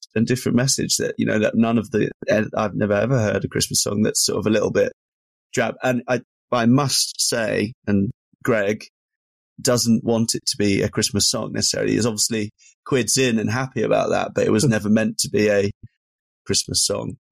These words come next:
Speaker 1: Greg Lake of Emerson, Lake and Palmer, just to add. But yeah, I like that message. And I think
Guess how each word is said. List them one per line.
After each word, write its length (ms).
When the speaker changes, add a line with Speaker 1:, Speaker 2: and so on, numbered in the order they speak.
Speaker 1:
Greg 220
Lake 220
of 160
Emerson, 400
Lake 260
and 120
Palmer, 540
just 220
to 160
add. 360
But 100
yeah, 160
I 140
like 260
that 200
message. 340
And 120
I 100
think 360